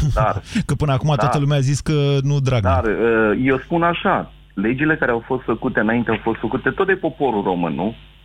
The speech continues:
Speaker 1: În două mii doisprezece tot poporul român a votat ca să se rămână trei sute de parlamentari. Ei
Speaker 2: Uh,
Speaker 1: acum
Speaker 2: n-a fost o, n-a apucat să fie lege.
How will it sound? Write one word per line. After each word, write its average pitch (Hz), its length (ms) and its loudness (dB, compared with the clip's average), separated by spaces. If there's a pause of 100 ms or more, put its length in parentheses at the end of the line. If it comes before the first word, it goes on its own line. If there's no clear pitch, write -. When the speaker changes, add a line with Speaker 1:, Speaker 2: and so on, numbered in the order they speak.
(500)
Speaker 1:
În 127 220 0
două 139 180 2
mii 143 120 2
doisprezece 135 680 0
tot 175 220 -2
poporul 180 400 0
român 143 420 2 (360)
a 110 120 0
votat 110 640 -2
ca 110 280 -2
să 107 180 -2
se 123 80 -2
rămână 113 360 2
trei 139 380 0
sute 107 220 0
de 101 120 0
parlamentari. 90 760 -2 (800)
Ei 120 180 0
Speaker 2:
Uh, 120 80 2
Speaker 1:
acum 120 380 0
Speaker 2:
n-a 139 160 2
fost - 260 0
o, 139 80 0
n-a 123 140 2
apucat 113 320 0
să - 100 -4
fie - 180 -2
lege. 92 280 0